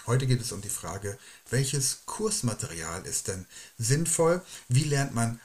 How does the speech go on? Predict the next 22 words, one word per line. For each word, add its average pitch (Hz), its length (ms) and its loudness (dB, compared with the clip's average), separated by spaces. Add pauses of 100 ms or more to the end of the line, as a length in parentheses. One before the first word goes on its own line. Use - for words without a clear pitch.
(140)
andere 113 380 0
Schriften - 600 -2 (300)
und 254 340 4 (460)
welche 151 440 2 (180)
Wörter 120 440 2
sollte 120 280 2
man 110 220 -2
als - 360 -4 (180)
erstes 147 640 2 (120)
lernen. 98 500 -4 (120)
Und - 240 0 (480)
die 113 280 0
ganzen 202 300 -2
Informationen 156 760 0
dazu 170 400 -2
basieren 135 640 2
auf 165 300 -2
dem 131 420 2
E-Book 147 420 2
Fremdsprachen 127 800 -2
lernen 110 320 0
in 98 120 -8